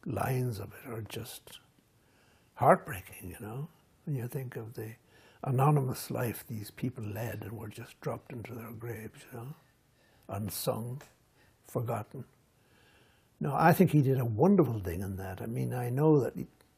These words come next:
Sailing to Byzantium and, and all the great poems of, of Yeats are superb, but, um, that Great Hunger is,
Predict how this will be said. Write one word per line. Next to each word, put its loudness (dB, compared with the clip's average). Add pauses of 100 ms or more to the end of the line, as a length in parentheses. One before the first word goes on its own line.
Sailing -2
to -4
Byzantium -6 (800)
and, -4
and -4 (120)
all -4
the -2
great -6
poems -6
of, -10 (200)
of -16 (840)
Yeats -2 (140)
are -4 (340)
superb, -2 (400)
but, -4 (200)
um, -4 (2750)
that 8 (200)
Great 10
Hunger -2
is, -2